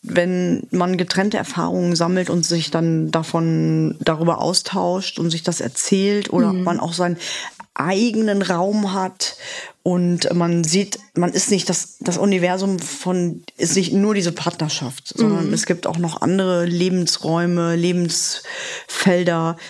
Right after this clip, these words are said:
Speaker 1: und das macht den Partner auch interessant.
Speaker 2: Absolut. Und gleichzeitig ist es wichtig, ähm,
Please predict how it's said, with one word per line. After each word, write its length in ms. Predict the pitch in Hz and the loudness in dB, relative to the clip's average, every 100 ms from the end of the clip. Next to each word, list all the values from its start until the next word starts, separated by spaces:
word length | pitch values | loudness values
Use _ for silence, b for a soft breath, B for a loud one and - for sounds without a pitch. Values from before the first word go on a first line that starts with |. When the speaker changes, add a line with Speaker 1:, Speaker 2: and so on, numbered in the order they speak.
| B | B
Speaker 1:
und 320 | - 175 165 | 0 0 2
das 140 | 175 - | 0 0
macht 280 | 180 - | -2 -2
den 180 | 185 165 | -2 -2
Partner 580 | 139 165 - 196 180 170 - | -2 -4 -2 -2 -2 -4 -8
auch 220 | - 170 | -6 -4
interessant. 880 | - 170 - 160 - 160 147 - - - B B B B B | -2 -2 -2 -4 0 0 0 -2 -10 -12 B B B B B
Speaker 2:
Absolut. 680 | 202 202 277 262 202 175 - _ _ - B B B | -2 0 -2 0 0 -2 -10 _ _ -16 B B B
Und 160 | 214 190 | 0 2
gleichzeitig 560 | 180 185 226 254 240 - | 0 0 -2 -2 -2 -2
ist 140 | 214 | -2
es 200 | 208 - | -2 -2
wichtig, 580 | 214 - 208 208 - - | -2 0 0 -2 -8 -8
ähm, 380 | - 190 190 190 | -2 0 0 -2